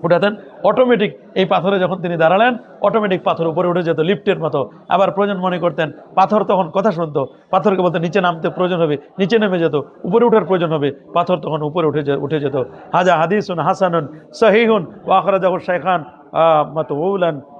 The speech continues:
آه، كيف بصير مطولا؟ أبي قال: "حدثنا أحمد بن مني، أخبرنا هشيم، أخبرنا حميد الطويل، عن أنس بن مالك رضي الله تعالى عنه قال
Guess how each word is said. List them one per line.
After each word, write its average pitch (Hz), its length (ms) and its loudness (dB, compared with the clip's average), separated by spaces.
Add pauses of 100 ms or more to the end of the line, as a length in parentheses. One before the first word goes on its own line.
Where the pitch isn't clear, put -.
(160)
آه، 139 100 -2
كيف 160 160 -8
بصير 165 180 -6
مطولا؟ 170 680 -2 (260)
أبي 170 180 0
قال: 175 160 2
"حدثنا 170 480 0
أحمد 175 180 -4
بن 165 120 -6
مني، 165 280 -4 (240)
أخبرنا 170 300 0
هشيم، 175 540 0 (260)
أخبرنا 180 400 0
حميد 185 360 0
الطويل، 175 480 2 (240)
عن 180 100 0
أنس 190 280 2
بن 196 100 -4
مالك 180 260 0 (120)
رضي 175 160 0
الله 175 340 0
تعالى 170 200 -4
عنه 170 300 0
قال 175 280 0